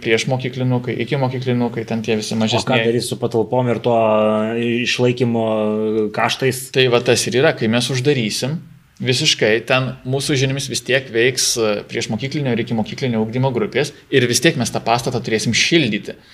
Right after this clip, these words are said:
Speaker 2: Mhm.
Speaker 1: Nesvarbu, ar kiek ten mokinių, vis tiek šildymą, nu, vis tiek reikia palaikyti toks, koks jisai yra. Ir tie kaštai mums bus. Tai mes ir siūlom, kam kankinti tuos pradinių klasių <laughs> mokinius, juos tampyti ir, e, skiriam tas pačias lėšas, papildomai pasamdyt reikės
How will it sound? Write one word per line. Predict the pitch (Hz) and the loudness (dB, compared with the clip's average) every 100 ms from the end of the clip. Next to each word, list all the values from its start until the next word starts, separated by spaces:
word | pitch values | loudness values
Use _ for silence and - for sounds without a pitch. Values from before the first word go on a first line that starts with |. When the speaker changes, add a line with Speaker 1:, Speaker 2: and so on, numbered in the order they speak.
| - | -8
Speaker 2:
Mhm. | 110 117 | -2 0
Speaker 1:
Nesvarbu, | 95 139 147 226 | 2 2 2 2
ar | 156 127 | 2 2
kiek | 139 156 | 0 0
ten | 131 123 | 0 0
mokinių, | 113 127 143 | 0 -2 -2
vis | 113 | 0
tiek | 147 | 0
šildymą, | 143 - 110 107 104 104 | 0 -4 -6 -4 -4 -4
nu, | 101 | -8
vis | 98 | -8
tiek | - - | -10 -10
reikia | - - | -12 -12
palaikyti | 113 110 107 113 | -6 -6 -6 -6
toks, | 110 107 - | 0 0 0
koks | 107 - | -8 -8
jisai | 110 104 | -8 -6
yra. | 104 139 117 - - - - - | -2 0 0 -2 -12 -12 -14 -4
Ir | 104 104 | -4 -4
tie | - 110 | -4 -4
kaštai | 107 87 - 117 | -2 -4 -2 -2
mums | 113 120 120 | -2 -4 -2
bus. | 156 - - - - - - | 0 0 -2 -14 -18 -14 -2
Tai | 107 | 0
mes | 107 110 | 2 0
ir | 139 139 | -2 -2
siūlom, | - 151 95 101 | 2 4 2 -2
kam | - 123 165 | 0 0 2
kankinti | 180 135 107 123 170 | 0 0 -2 -2 -2
tuos | 113 110 | -2 -4
pradinių | - 110 107 127 | -2 -2 0 0
klasių | 120 107 - 131 | -2 -2 0 -2
<laughs> | 123 | 2
mokinius, | 127 120 113 107 127 | 0 2 0 0 0
juos | 143 | 0
tampyti | - 120 104 104 101 95 139 143 - - - - | 0 -2 -2 0 0 2 0 0 -14 -20 -20 -4
ir, | 113 117 120 | 2 4 6
e, | 117 113 110 107 - - - - - _ - | 6 6 4 0 -6 -14 -20 -20 -20 _ -16
skiriam | - 135 131 131 | -6 0 2 2
tas | 120 | -2
pačias | - 131 131 110 | -2 -4 -2 2
lėšas, | 107 131 127 | 2 0 -6
papildomai | 127 147 175 156 123 | -2 0 2 2 0
pasamdyt | 123 107 110 110 143 | -2 -2 -2 -2 -4
reikės | 113 120 110 | -4 0 -2